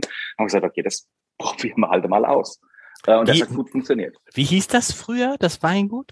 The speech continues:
Speaker 2: Weingut?
Speaker 1: Das heißt heute immer noch so.
Speaker 2: Ach
Speaker 1: Das
Speaker 2: so,
Speaker 1: heißt
Speaker 2: ja.
Speaker 1: Weingut Ökonomierat Johann Geil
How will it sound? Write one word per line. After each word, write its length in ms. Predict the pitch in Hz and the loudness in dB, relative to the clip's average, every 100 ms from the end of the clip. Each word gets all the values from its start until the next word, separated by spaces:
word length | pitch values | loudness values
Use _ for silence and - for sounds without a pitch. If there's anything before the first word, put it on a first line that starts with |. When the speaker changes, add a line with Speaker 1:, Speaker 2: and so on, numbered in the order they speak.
| - | -12
Speaker 2:
Weingut? 580 | 110 123 170 233 220 | -4 0 4 4 2
Speaker 1:
Das 120 | 226 302 | 0 2
heißt 200 | - - | 2 4
heute 240 | 160 170 | 6 6
immer 200 | 151 127 | 6 4
noch 120 | 104 | 2
so. 140 | - - | 2 -2
Speaker 2:
Ach 40 | |
Speaker 1:
Das 80 | - | 0
Speaker 2:
so, 100 | 113 | 0
Speaker 1:
heißt 120 | 107 | 2
Speaker 2:
ja. 100 | 120 | 2
Speaker 1:
Weingut 600 | 107 123 170 170 180 - _ - | 2 2 0 -4 -4 -8 _ -4
Ökonomierat 960 | - 117 117 120 139 160 160 156 - _ - | -2 0 2 2 2 0 0 -2 -4 _ 0
Johann 520 | 120 131 123 117 120 | 4 4 4 -2 0
Geil 420 | 101 101 101 - | 0 2 0 -4